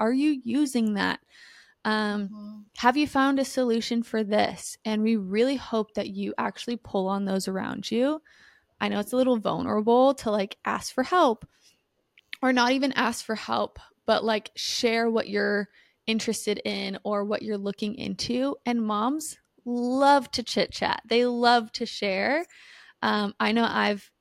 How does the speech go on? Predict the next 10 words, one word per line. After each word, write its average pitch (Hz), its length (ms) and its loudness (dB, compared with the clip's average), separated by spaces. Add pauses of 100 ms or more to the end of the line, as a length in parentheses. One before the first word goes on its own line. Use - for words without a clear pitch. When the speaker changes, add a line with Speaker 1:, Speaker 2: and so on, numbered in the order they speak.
(200)
Speaker 1:
learned 214 340 0
so 214 300 0
many 208 160 0
different 202 320 -6
things 196 400 -4
from 196 380 -4
my 196 280 0
mom 208 260 0
friends 269 520 0
and 214 240 -4